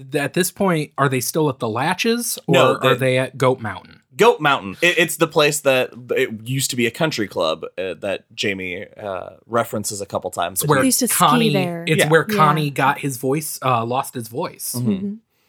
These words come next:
Speaker 2: And he pulls up and he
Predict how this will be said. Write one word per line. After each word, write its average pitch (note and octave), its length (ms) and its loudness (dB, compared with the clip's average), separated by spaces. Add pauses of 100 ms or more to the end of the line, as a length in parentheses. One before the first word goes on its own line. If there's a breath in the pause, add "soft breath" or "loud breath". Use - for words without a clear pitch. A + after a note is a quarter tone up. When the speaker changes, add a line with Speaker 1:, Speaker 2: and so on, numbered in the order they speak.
(440)
Speaker 2:
And A#2 440 0
he - 260 -8
pulls C#3 340 0
up C3+ 340 2
and G#2 320 -2
he F#2+ 680 -14